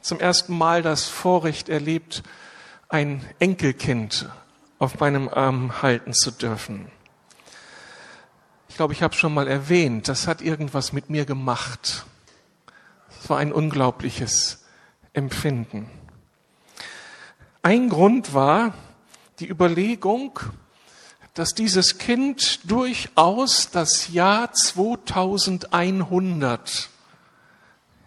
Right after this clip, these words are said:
erleben kann. Das muss man sich mal reinziehen. Zweitausendeinhundert.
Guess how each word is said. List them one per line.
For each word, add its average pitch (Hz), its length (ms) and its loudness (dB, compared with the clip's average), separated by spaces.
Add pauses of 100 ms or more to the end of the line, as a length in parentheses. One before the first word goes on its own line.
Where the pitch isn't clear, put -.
(240)
erleben 113 480 -2
kann. 98 240 -10 (2250)
Das - 140 -8
muss 110 160 -6
man 135 100 -4
sich 165 120 -2
mal 196 120 2
reinziehen. 117 580 0 (1500)
Zweitausendeinhundert. 143 2500 0